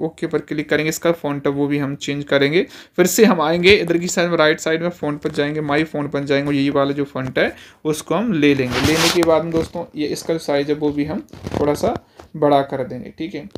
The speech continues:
ज़्यादा बड़ा नहीं करेंगे, थोड़ा सा बड़ा कर देंगे जिससे कि जो दिखने में अट्रैक्टिव दिखे। तो दोस्तों आप अपनी स्क्रीन पर देख सकते हैं जैसे कि यहाँ पर लिखा हुआ है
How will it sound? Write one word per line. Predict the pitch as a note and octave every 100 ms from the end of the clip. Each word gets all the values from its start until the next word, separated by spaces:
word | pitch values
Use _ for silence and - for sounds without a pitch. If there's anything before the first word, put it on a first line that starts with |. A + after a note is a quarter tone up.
| - -
ज़्यादा | D#3+ E3+ F#3
बड़ा | F3+ F3+
नहीं | F#3+
करेंगे, | F3+ D#3+ F3 D4+
थोड़ा | - F3 F3+
सा | F#3+
बड़ा | F3 D3+ D3+
कर | D3 C#3
देंगे | D3+ F3
जिससे | E3 -
कि | F3
जो | E3 D3
दिखने | D3 D3+ D#3+
में | D#3+
अट्रैक्टिव | D3 - C#3 C#3 - C#3
दिखे। | C#3 C3+ E3
तो | - - - - - -
दोस्तों | G3+ G#3 A3
आप | G#3
अपनी | G3+ G#3
स्क्रीन | G#3+ - G3+
पर | F#3+
देख | F3 E3
सकते | F3 - F#3+
हैं |
जैसे | F#3 G#3+
कि | G3+ F#3
यहाँ | D#3 E3 E3
पर | F#3
लिखा | E3 D3+ F3
हुआ | E3 D#3
है | D3+ E3